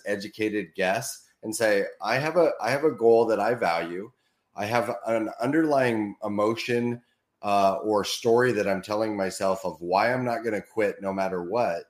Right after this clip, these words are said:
And when I take the action,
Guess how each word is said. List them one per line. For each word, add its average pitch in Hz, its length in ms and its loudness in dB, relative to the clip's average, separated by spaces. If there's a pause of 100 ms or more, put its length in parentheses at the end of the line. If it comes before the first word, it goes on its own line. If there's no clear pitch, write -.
(460)
And 110 340 0 (120)
when 104 240 -4
I 98 80 2
take 127 320 -4
the 135 120 0
action, 156 540 -2